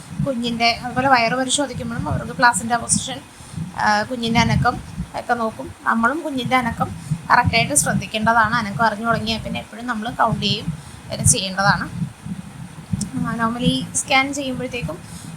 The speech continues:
കുഞ്ഞിൻ്റെ പൊസിഷൻ, പ്ലാസന്റ പൊസിഷൻ, അതുപോലെ അംബിലിക്കൽ കോഡ്, amniotic ഫ്ലൂയിഡ് ലെവൽ, ആ, എല്ലാ കാര്യങ്ങളും, കുഞ്ഞ് ഏത് പൊസിഷനിലാണ് കിടക്കുന്നത്, എല്ലാ കാര്യങ്ങളും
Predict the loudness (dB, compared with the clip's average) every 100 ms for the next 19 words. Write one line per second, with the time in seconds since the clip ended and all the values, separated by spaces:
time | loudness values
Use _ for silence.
0 | -4 -2 0 2 2 2 2 2 2 0
1 | -4 -10 -16 -18 -10 4 4 4 2 0
2 | 2 0 0 -2 -4 0 2 4 2 0
3 | -6 -8 -8 -6 -4 -4 -4 0 2 2
4 | -2 -8 -18 -16 -4 2 2 2 0 -2
5 | -2 -4 -2 -2 -4 -2 -2 0 -2 -4
6 | -6 -10 -12 -12 -16 -20 -18 -18 -16 -18
7 | -20 -8 -4 -4 -4 -4 -2 -2 -2 4
8 | 4 4 -4 -4 -6 -4 -4 -6 -10 -14
9 | -20 -8 -4 0 0 0 -2 -2 -2 0
10 | 0 0 0 0 -4 -6 -6 -8 -6 -6
11 | -6 -4 0 2 4 2 0 -6 -8